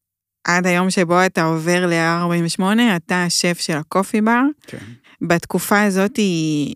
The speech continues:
Speaker 1: איך משפיעים על תפריט של מקום כזה, של קופי בר, כאילו?
Speaker 2: זה היה קשה. זה היה קשה מאוד, כאילו, עוד פעם, זה,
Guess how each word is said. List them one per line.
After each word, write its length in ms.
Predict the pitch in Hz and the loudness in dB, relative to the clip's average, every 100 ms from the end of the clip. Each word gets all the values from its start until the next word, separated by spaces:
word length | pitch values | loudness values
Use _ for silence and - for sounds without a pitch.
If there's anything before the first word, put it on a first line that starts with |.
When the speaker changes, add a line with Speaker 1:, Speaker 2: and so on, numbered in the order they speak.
| - - | -8 -4
Speaker 1:
איך 200 | 196 - | -2 0
משפיעים 500 | 233 - 175 170 170 | -2 0 0 0 0
על 140 | 170 | 0
תפריט 600 | 165 170 - - 190 180 - | -2 -8 -8 -2 0 0 -2
של 140 | 160 | -4
מקום 340 | 160 - - | -4 -6 -8
כזה, 220 | - 160 160 | -8 -8 -6
של 160 | - | -8
קופי 300 | - - - | -8 -10 -10
בר, 140 | - - - | -12 -14 -16
כאילו? 260 | - - - - 262 - _ _ _ _ _ _ _ _ _ | -16 -12 -12 -14 -18 -20 _ _ _ _ _ _ _ _ _
Speaker 2:
זה 80 | - | -10
היה 80 | 120 | -8
קשה. 340 | 120 - - 123 - - - _ - 143 131 | -6 -6 -4 -6 -8 -20 -20 _ -14 -10 -8
זה 60 | 123 | -6
היה 100 | 123 | -6
קשה 280 | 127 - | -4 -2
מאוד, 340 | 123 123 123 113 - | -2 -2 -4 -6 -10
כאילו, 320 | 127 123 120 - - _ _ _ | -8 -8 -8 -12 -20 _ _ _
עוד 120 | - 170 | -4 2
פעם, 140 | |
זה, 100 | 202 | 2